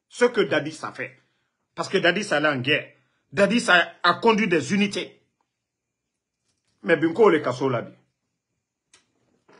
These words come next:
Aluko Kalia Koke Souko, le Souko Te Jamana Wala.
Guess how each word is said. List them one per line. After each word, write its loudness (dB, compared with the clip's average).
Aluko 2
Kalia 4
Koke -4
Souko, -4
le -2
Souko 0
Te 0
Jamana 0
Wala. -2